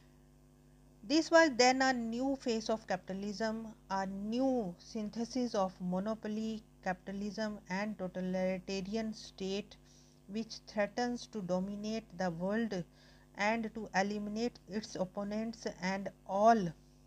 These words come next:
vestiges of the earlier form of liberal economy and politics. Attractive as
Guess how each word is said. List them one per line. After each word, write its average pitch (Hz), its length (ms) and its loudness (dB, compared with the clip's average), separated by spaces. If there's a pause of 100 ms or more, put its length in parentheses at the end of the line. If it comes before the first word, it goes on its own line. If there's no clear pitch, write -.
(880)
vestiges 226 800 -2 (160)
of 214 220 4 (160)
the 185 260 0 (460)
earlier 233 320 4
form 180 380 -4
of 190 180 -2
liberal 190 480 -2 (100)
economy 180 680 -4 (400)
and 190 260 -2
politics. 156 680 -8 (2250)
Attractive 311 640 4
as 226 220 10